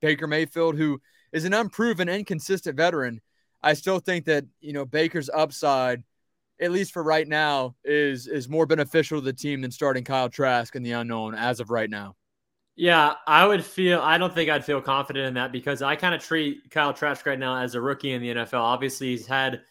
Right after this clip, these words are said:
Speaker 2: reps in preseason games. He's,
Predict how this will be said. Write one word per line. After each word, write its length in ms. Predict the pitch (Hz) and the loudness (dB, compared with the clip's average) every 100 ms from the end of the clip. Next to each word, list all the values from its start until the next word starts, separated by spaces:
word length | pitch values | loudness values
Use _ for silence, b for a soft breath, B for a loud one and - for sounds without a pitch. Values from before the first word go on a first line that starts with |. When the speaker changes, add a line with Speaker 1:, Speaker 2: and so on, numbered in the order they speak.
| b b - | b b 2
Speaker 2:
reps 440 | 151 165 - - | 4 4 2 -8
in 320 | - 156 139 | -4 -4 -4
preseason 460 | - 165 165 156 147 | -4 -4 -2 -4 -2
games. 400 | 147 151 151 139 | -2 0 -2 -6
He's, 300 | 143 127 - | -6 -6 -8